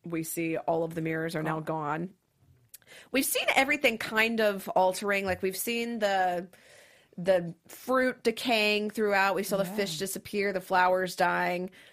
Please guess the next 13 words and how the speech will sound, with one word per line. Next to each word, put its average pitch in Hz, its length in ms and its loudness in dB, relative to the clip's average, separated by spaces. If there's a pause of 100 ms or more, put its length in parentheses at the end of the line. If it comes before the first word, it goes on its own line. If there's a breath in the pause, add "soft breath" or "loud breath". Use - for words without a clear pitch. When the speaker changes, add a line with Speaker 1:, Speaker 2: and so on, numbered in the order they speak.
(120 loud breath)
Speaker 1:
But 180 120 -4
this 254 200 0
is 254 120 -6
the 220 120 -2
first 214 460 -2
time 190 260 2
that 175 140 0
we've 170 160 -2
seen 170 560 -2
where 170 120 0
this 165 200 -4
conversation 170 1000 -2
about 165 440 -2